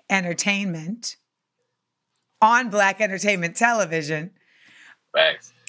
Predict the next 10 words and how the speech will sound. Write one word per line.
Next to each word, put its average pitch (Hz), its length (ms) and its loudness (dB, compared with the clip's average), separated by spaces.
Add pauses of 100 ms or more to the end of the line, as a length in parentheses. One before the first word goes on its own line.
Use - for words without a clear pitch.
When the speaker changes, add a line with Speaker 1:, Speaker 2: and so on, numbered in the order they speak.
(140)
Speaker 1:
Uh, 220 300 4
but 226 260 0
also 202 1040 0 (880)
topics 214 640 2
extending 202 540 -2
as 190 100 -2
far 185 300 2
as, 180 560 -4
you 190 120 -2
know, 170 340 -2